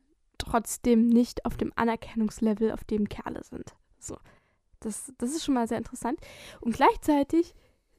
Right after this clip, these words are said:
kleidet sie sich selbst super sexy. Also sie ist eine sehr, ähm, ja, kann man, kann man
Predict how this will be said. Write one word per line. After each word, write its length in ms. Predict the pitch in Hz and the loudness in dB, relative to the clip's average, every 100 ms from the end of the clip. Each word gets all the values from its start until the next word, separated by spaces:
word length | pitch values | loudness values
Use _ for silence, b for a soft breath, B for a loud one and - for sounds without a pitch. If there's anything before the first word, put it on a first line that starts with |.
| - - | -12 -10
kleidet 520 | - 254 247 254 240 | 2 6 6 4 0
sie 100 | 247 | 2
sich 300 | 233 233 - | 4 4 0
selbst 480 | 233 226 269 - - | 4 4 4 -4 -10
super 320 | - 226 277 262 | -6 -2 2 2
sexy. 420 | - 254 - 302 | 4 2 4 4
Also 200 | 226 220 | 4 2
sie 160 | 214 | 2
ist 100 | 220 | 0
eine 300 | - 220 226 | 2 4 4
sehr, 500 | 214 214 214 220 226 233 b b b 392 | 4 4 4 0 -4 -6 b b b -2
ähm, 440 | 226 220 220 214 _ _ _ _ _ _ _ | 0 2 2 0 _ _ _ _ _ _ _
ja, 600 | 208 220 214 220 254 262 247 B B B B b b b b | -10 -4 -2 0 0 0 -2 B B B B b b b b
kann 140 | 240 233 | -2 0
man, 120 | 226 | 0
kann 160 | - 226 | -2 -2
man 340 | 226 220 220 | 0 -2 -4